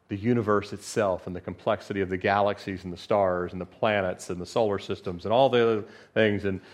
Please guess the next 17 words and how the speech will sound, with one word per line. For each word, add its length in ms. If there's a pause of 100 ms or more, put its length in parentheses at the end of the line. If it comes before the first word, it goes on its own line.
(160)
a-, 40
as 380
Ray 260
mentions 500
well, 280
in 100
the, 120 (300)
you 60
know, 180 (240)
what 480
scientist 540
can 140
create 200
a 60
grain 240
of 60
sand? 340